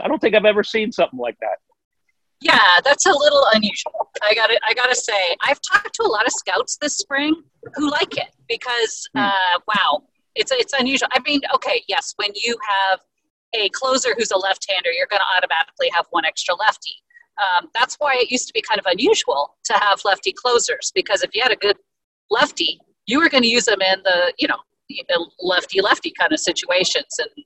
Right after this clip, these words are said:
Speaker 2: probably a lot earlier in the game. Five, you've suddenly got the lux-, luxury of, even with the three-batter minimum rule, of really mixing and matching when you can, you know, especially in a two-out situation,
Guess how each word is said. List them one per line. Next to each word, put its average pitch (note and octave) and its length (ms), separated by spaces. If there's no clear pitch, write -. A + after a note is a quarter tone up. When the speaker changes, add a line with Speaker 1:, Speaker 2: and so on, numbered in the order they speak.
Speaker 2:
probably G#3+ 380
a F3+ 40
lot E3+ 220
earlier D#3+ 300
in D3+ 100
the - 80
game. F3+ 320
Five, A#3 360
you've G#3 160
suddenly F#4 320
got G3+ 160
the F#3 80
lux-, F3+ 380
luxury F3 680
of, F3+ 100
even E4 320
with C4+ 160
the A#3 120
three-batter G#3+ 640
minimum C4+ 440
rule, C4 320
of G3 340
really A#3 380
mixing G3+ 360
and F3+ 120
matching D#3+ 460
when C3+ 120
you C3 80
can, C3+ 320
you E3 120
know, C#3+ 160
especially A#3+ 560
in F#3+ 80
a E3+ 80
two-out - 500
situation, A3 680